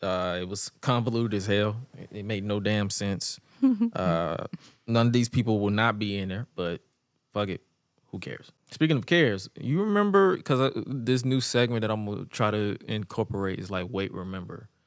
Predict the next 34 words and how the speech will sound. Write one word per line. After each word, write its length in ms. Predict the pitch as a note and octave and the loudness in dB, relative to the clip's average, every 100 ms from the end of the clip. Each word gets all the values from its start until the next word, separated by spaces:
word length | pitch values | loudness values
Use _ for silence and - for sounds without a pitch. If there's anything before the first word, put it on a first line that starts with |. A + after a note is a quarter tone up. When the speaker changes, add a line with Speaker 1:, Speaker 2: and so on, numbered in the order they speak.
| _ _ _ | _ _ _
Speaker 1:
to 100 | G#2+ | -6
where 380 | G2+ G2 F#2+ F#2 | -2 -2 -4 -6
we 140 | G2+ | -8
look 380 | G2 G#2 G2+ G#2+ | -6 -4 -4 -2
back 240 | G2+ F#2+ | -2 -2
and, 220 | - F#2+ - | -4 -8 -4
and 140 | G#2 | -4
we 80 | G2+ | -4
try 160 | - G2 | -2 -2
to 80 | |
remember 320 | F#2+ F#2+ G#2 G2 | -2 -4 -4 -6
something 340 | - G2+ F#2+ | -4 -4 -4
that 100 | F#2+ | -4
we 80 | F#2+ | -6
probably 280 | - G2 F#2 | -4 -6 -6
forgot. 360 | F#2 F#2 F2+ - _ _ _ _ | -6 -6 -6 -8 _ _ _ _
Do 80 | A2+ | -2
you 120 | D3+ | 0
remember 260 | F#3 F3+ D3+ | 2 0 0
T 260 | - E3 | -2 0
L 100 | E3 | 0
C 220 | D3+ E3+ D#3 | 0 -2 -4
four? 300 | - F3+ E3 _ _ _ _ _ | -4 -8 -8 _ _ _ _ _
Which 140 | - A#2 | -10 -6
is 100 | A2+ | -4
on, 100 | A#2 - | -4 -4
which 180 | B2+ | -8
is 100 | A2+ A2 | -6 -2
that, 180 | G#2 - - | -2 -4 -8
like, 160 | A2 G#2+ - | -6 -6 -2
it 100 | B2+ | -2
was, 540 | A2+ G#2 - - - - | -2 -4 -4 -6 -8 -4
uh, 400 | G2 F#2 F2 - - | 0 0 -2 -6 -12
Kane, 920 | - B2 B2+ B2+ B2+ B2 A#2+ A#2+ A#2 | -2 0 2 2 2 0 0 -2 -6